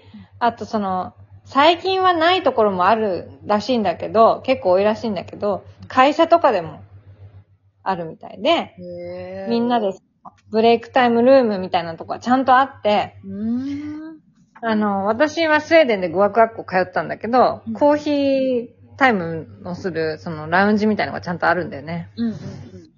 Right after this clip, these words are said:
Speaker 2: で、そこにミニキッチンがあって、
Speaker 1: うん。
Speaker 2: あの、コーヒーマシンとか、
Speaker 1: うん。
Speaker 2: あの、えっと、お湯沸かしたり、お茶出せるようなところとか、
Speaker 1: うん。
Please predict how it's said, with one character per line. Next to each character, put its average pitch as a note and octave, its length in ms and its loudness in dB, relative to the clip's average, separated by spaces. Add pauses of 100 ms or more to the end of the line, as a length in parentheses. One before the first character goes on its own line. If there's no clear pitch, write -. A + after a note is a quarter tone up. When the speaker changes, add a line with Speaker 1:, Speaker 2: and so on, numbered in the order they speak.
(400)
Speaker 2:
で、 C#4 120 2
そ C#4 120 2
こ C#4+ 140 2
に C#4+ 160 2
ミ B3 240 2
ニ C#4+ 160 2
キ D#4+ 100 -2
ッ D4 100 -8
チ A3+ 140 -2
ン F3+ 60 -2
が F3 100 2
あ E3+ 40 2
っ - 180 -10
て、 B3+ 440 2
Speaker 1:
う A3+ 180 -6
ん。 F3+ 40 -16 (360)
Speaker 2:
あ F3+ 120 -6
の、 E3+ 340 -10
コ A#3 180 4
ー - 20 6
ヒ A#3 600 2
ー - 40 -20 (340)
マ G#3+ 160 -2
シ A3 180 0
ン G3 60 -2
と - 140 -12
か、 G#3+ 480 0
Speaker 1:
う A3 100 -8
ん。 F3+ 220 -12 (880)
Speaker 2:
あ F3+ 160 -4
の、 E3+ 480 -8 (580)
え F3 120 -8
っ E3+ 120 -16
と、 D#3 540 -8 (160)
お G3 100 2
湯 G3 120 2
沸 F#3 140 2
か G3+ 160 2
し - 120 -12
た G3 120 0
り、 - 80 -4
お F3+ 140 -6
茶 F3+ 400 2 (920)
出 G3 180 -2
せ G3+ 140 2
る E3+ 140 -4
よ E3 100 -6
う - 20 -8
な E3 120 -8
と E3 80 -10
こ F3 100 -6
ろ E3 100 -4
と - 120 -16
か、 A3 460 -2
Speaker 1:
う A3 40 -14
ん。 G3 260 -14